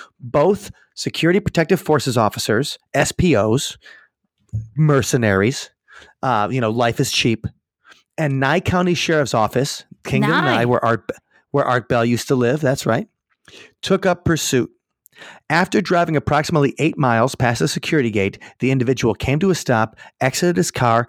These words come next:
Speaker 1: and approached both the, <laughs> they say S B Os, I say mercenaries, uh, and the, uh, Nye County Sheriff's Os-, Office with a cylindrical object in hand.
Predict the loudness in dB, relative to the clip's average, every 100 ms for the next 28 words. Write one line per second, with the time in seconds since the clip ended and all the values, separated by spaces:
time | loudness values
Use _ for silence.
0 | -2 -2 0 0 0 0 -2 -2 0 0
1 | -4 -16 -4 0 0 0 -4 -4 -4 -4
2 | -2 -2 0 0 0 0 2 2 0 -2
3 | -14 -14 -2 -2 0 0 0 -2 -2 -2
4 | -2 -4 -8 -20 -20 -20 -20 -4 0 0
5 | 0 0 2 0 -2 0 0 2 2 2
6 | 2 0 2 2 2 2 0 2 0 -2
7 | -10 -18 _ -2 -2 0 -2 -2 0 0
8 | 0 0 0 0 0 0 -2 -2 -2 -2
9 | -4